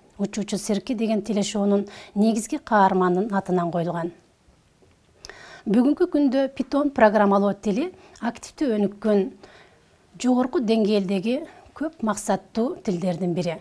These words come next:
Дүйнөлүк стандартка дал келгендиги, эки миң он алтынчы жылдын жыйынтыгы менен чыгарылган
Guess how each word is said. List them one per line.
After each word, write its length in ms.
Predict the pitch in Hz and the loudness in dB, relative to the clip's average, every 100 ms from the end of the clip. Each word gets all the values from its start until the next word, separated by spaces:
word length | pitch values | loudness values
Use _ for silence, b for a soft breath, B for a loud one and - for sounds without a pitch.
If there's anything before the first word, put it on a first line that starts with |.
| - _ - _ _ - _ B B B | -14 _ -20 _ _ -20 _ B B B
Дүйнөлүк 500 | 180 254 285 330 370 | 4 6 6 2 -4
стандартка 540 | - 254 240 233 226 | -4 -2 -2 -2 -2
дал 240 | 185 226 226 | 2 2 2
келгендиги, 800 | 220 202 202 180 180 180 180 - _ _ B B B - | -2 2 2 2 0 0 -2 -6 _ _ B B B 0
эки 300 | 226 240 302 | 0 4 6
миң 160 | 339 | 6
он 80 | 247 | 4
алтынчы 380 | 240 240 233 226 | -2 -2 -2 -2
жылдын 1080 | 185 214 208 202 - - - _ 269 185 220 | 0 2 2 0 -6 -18 -20 _ -2 2 2
жыйынтыгы 460 | 165 233 220 202 208 | 2 2 2 2 4
менен 240 | 202 196 | 6 4
чыгарылган 540 | 185 196 190 180 180 | 2 2 2 2 0